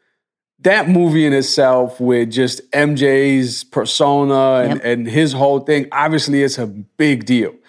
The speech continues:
Speaker 2: Yep.
Speaker 1: So from one part of it, of course we're excited to see a part two to it.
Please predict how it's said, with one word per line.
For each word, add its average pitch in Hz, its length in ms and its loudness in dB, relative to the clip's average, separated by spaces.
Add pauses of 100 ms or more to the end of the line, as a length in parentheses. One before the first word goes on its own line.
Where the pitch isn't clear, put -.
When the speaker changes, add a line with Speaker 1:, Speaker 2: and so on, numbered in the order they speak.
Speaker 2:
Yep. 135 160 -10 (220)
Speaker 1:
So 143 300 2
from 147 300 -2
one 208 240 2
part 151 280 2
of 135 140 0
it, 131 220 0
of 131 200 -4
course 214 420 0
we're 156 220 2
excited 131 500 -2
to 143 100 -6
see 135 220 -2
a 127 80 2
part 127 380 -2
two 143 260 0
to 139 240 -2
it. 131 240 0